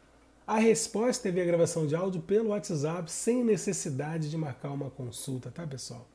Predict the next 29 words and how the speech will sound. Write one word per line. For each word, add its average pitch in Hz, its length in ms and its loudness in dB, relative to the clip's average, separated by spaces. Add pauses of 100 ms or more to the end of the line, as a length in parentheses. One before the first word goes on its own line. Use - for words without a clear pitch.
(680)
É 160 140 -4
vapt-vupt 185 1300 -2
e 202 120 -2
bem 151 460 2
assertivo, 190 720 0
tá 127 100 -6
bom? 196 280 0 (580)
É 311 100 -2
como 269 320 6
tudo 240 300 2
aqui 196 180 2
no 185 120 0
canal 160 320 2
Enigma 147 260 0
do 139 80 0
Oriente. 127 560 -4 (540)
Quero 233 200 4
mandar 208 220 4
um 190 80 0
beijo 180 260 4
pro 180 140 -4
pessoal 175 300 0
de 143 120 2
Cuiabá, 175 680 0
Mato 208 300 -2
Grosso 170 320 0
do 135 100 -2
Sul, 175 480 -2 (720)
Florianópolis, 180 2000 0